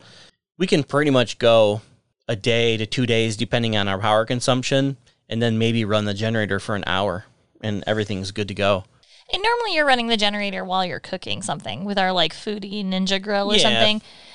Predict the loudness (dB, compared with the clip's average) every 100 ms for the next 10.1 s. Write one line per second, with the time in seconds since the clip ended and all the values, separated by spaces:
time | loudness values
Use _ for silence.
0 | -4 0 0 -2 -6 -2 0 0 0 0
1 | -2 -4 0 0 -2 -4 -6 0 2 4
2 | 4 0 0 0 0 -2 -8 _ _ _
3 | _ _ _ -2 0 -2 -2 -4 -4 -10
4 | -18 _ _ -4 0 0 0 -2 -2 -2
5 | -6 -8 -6 0 0 0 -2 -2 -2 -2
6 | -2 -2 0 0 0 0 0 0 -2 -4
7 | -2 -2 -4 -8 _ _ _ -2 0 0
8 | -2 -4 -6 -4 -4 -2 -2 -4 -2 -2
9 | 0 -2 0 2 0 -4 -8 -6 -6 -4
10 | -6